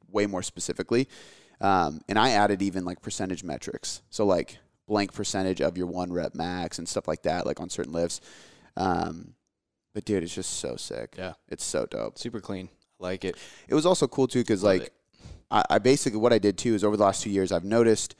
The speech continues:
Speaker 1: I mean, if you go into our True Coach count, there's, like, at least thirty programs. We've built a lot of programs in there.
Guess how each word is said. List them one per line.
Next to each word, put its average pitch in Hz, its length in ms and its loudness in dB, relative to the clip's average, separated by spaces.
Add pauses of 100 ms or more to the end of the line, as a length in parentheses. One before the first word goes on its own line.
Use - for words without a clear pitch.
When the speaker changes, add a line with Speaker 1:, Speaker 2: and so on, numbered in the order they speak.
(360)
Speaker 1:
I - 40 -12
mean, 120 120 0
if 120 80 -2
you 175 100 -4
go 123 240 6
into 113 120 2
our 95 100 4
True - 200 -4
Coach - 220 -4
count, 87 280 -4
there's, 113 180 2
like, 139 280 0 (960)
at 104 80 0
least 107 320 0
thirty 104 240 2
programs. 98 640 -4 (320)
We've 110 140 -14
built 160 180 0
a 110 40 -2
lot 90 300 2
of 92 80 0
programs 87 380 -2
in 82 80 -12
there. 82 180 -8